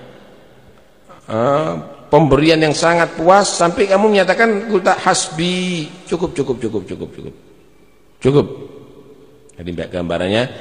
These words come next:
kamu tak kasih satu juta, masih bisa dimasukkan kantong. Sepuluh juta, satu miliar. Eh, ini, bawa ini. Duit satu triliun. Cukup, gak kuat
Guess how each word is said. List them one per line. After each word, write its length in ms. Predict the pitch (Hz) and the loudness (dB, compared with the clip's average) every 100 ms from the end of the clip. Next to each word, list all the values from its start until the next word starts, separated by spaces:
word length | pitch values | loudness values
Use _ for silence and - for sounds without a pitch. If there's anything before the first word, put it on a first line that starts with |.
| - - | -18 -8
kamu 400 | 95 104 123 120 | -2 0 0 -2
tak 160 | 101 | -4
kasih 240 | 98 123 - | -4 -4 -6
satu 240 | 95 98 | -6 -6
juta, 320 | 87 90 87 82 82 - - - - _ _ _ - | -8 -8 -8 -8 -12 -20 -20 -20 -20 _ _ _ -16
masih 240 | 73 76 | -14 -10
bisa 320 | 80 92 80 | -6 -6 -4
dimasukkan 480 | 90 80 76 - 85 | -4 -4 -8 -8 -8
kantong. 480 | 82 80 76 71 73 82 - - | -6 -6 -6 -8 -8 -14 -20 -16
Sepuluh 320 | - 95 107 | -8 -2 2
juta, 400 | 104 135 - 80 76 - - - - - - - - _ | 2 0 0 -2 -4 -14 -20 -20 -20 -20 -20 -20 -20 _
satu 240 | - 92 | -12 -4
miliar. 400 | 104 120 123 101 82 - - - - - - - | 2 4 4 2 0 -8 -16 -20 -20 -20 -18 -6
Eh, 160 | 135 | -4
ini, 240 | 156 135 107 | -2 -4 -4
bawa 160 | 139 160 | -4 -2
ini. 160 | 170 147 - - - - - | -4 -6 -12 -20 -20 -20 -20
Duit 400 | - 117 135 - | -4 -2 -2 -4
satu 240 | - 117 127 | -8 -4 -2
triliun. 560 | 127 143 135 123 117 | 4 6 6 4 2
Cukup, 560 | 214 233 233 233 233 190 | -4 -2 -2 0 -2 0
gak 160 | 156 | -4
kuat 240 | 208 233 | -2 0